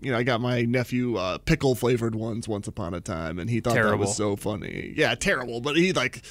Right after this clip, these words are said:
Speaker 1: you know, he was twelve, and he was like, "That's the funniest thing ever." Like, like, a fart machine is, like, the
Speaker 2: Yeah,
Speaker 1: number
Speaker 2: yeah.
Speaker 1: one gift for him, other than Xbox or something like that. Anyway, Archie McPhee at it again.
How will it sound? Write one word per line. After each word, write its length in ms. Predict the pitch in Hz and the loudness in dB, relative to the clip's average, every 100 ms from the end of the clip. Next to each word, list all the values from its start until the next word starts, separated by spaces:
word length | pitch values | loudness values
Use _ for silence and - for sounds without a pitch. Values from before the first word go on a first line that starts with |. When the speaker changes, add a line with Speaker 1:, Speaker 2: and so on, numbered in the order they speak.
| - - - - | -20 -20 -18 2
Speaker 1:
you 100 | 156 | 6
know, 60 | |
he 60 | 143 | 6
was 120 | 127 | 4
twelve, 440 | - 147 139 135 131 | 4 4 6 6 4
and 80 | |
he 40 | 131 | 2
was 80 | 127 | 2
like, 100 | 139 | 2
"That's 160 | 131 | 0
the 60 | - | 0
funniest 380 | 143 - 127 - | 0 0 0 -2
thing 160 | 135 | -2
ever." 180 | 127 123 | -2 -2
Like, 200 | 127 - 147 | -4 -4 -4
like, 180 | 160 160 | 0 2
a 60 | 135 | 0
fart 360 | - 147 143 | 4 4 6
machine 460 | 135 120 135 127 127 | 4 2 4 4 4
is, 160 | 123 123 | 2 0
like, 280 | 127 - | -2 -2
the 140 | - 139 | 0 2
Speaker 2:
Yeah, 240 | 135 101 - | 2 2 4
Speaker 1:
number 320 | 139 139 139 | 6 6 6
Speaker 2:
yeah. 60 | |
Speaker 1:
one 200 | 127 131 | 6 6
gift 320 | 123 131 131 - | 6 4 2 0
for 140 | 127 | 0
him, 260 | 117 131 127 | 0 0 0
other 220 | 131 117 | 0 2
than 300 | 117 120 - - _ - | 2 0 -6 -16 _ -6
Xbox 580 | 113 - 110 107 - | -6 -4 -6 -6 -8
or 40 | - | -10
something 180 | - 95 | -8 -8
like 100 | - | -10
that. 140 | - | -2
Anyway, 240 | 233 208 151 - - - - | 4 4 2 -6 -18 -20 0
Archie 260 | 196 233 254 | 2 4 4
McPhee 420 | 196 - 226 226 | 4 6 8 8
at 200 | 143 185 | 8 6
it 80 | 208 | 4
again. 500 | 202 160 175 175 | 4 6 8 6